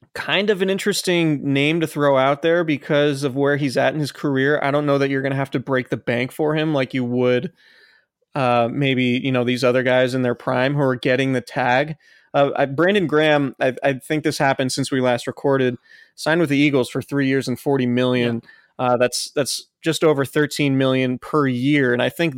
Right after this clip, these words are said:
Speaker 1: that type of deal is something the forty-niners could potentially give out to a free agent pass rusher. And I wonder if Justin Houston would maybe be in that range, uh, just given how productive he's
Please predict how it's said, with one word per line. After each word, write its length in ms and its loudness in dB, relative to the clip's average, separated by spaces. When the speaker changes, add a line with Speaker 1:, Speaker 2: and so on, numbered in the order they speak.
Speaker 1:
that 240 2
type 240 0
of 200 -4
deal 360 2
is 120 -2
something 300 -2
the 60 -2
forty-niners 800 -2
could 440 0
potentially 680 -2
give 240 -2
out 260 2
to 160 -2
a 60 0
free 240 -2
agent 200 -4
pass 300 -4
rusher. 380 -2
And 120 -2
I 20 0
wonder 240 2
if 100 0
Justin 380 -2
Houston 640 -4
would 180 0
maybe 260 0
be 200 -2
in 100 -2
that 180 -2
range, 520 -4
uh, 320 0
just 280 -6
given 240 0
how 140 2
productive 580 -2
he's 240 -4